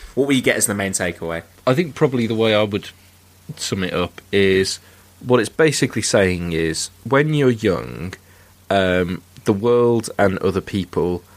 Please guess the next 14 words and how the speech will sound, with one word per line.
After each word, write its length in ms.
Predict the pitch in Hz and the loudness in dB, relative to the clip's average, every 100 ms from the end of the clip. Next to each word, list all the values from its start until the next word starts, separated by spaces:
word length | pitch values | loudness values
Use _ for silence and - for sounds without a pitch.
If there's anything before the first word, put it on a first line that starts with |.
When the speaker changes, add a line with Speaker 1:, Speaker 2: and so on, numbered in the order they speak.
| - - - | -20 -14 0
Speaker 2:
are 540 | 92 87 85 85 85 - _ - | 2 2 2 0 -2 -4 _ -8
strange 800 | - - 104 95 92 92 87 - | -4 0 0 0 -4 -6 -8 -6
and 260 | - 90 85 | -2 -2 -4
confusing 680 | - - 95 90 82 87 80 | -12 -8 -4 -2 -4 -8 -6
and, 240 | 92 90 | -6 -4
frankly, 580 | - 98 87 - 87 80 - | -4 -4 -4 -4 -4 -4 -4
a 60 | |
bit 220 | - 62 | -2 -2
stupid. 680 | - - 92 82 - 80 - - - - - - - | -2 0 0 0 -4 -4 -6 -14 -20 -20 -20 -20 -6
And 640 | 92 92 92 92 92 92 - _ _ _ - | -2 0 0 -2 -2 -6 -10 _ _ _ -6
when 260 | 113 117 | -2 0
you 80 | 113 | -2
get 220 | 92 104 - | 0 0 2
older, 680 | 117 117 110 62 82 104 | 0 0 -2 0 0 0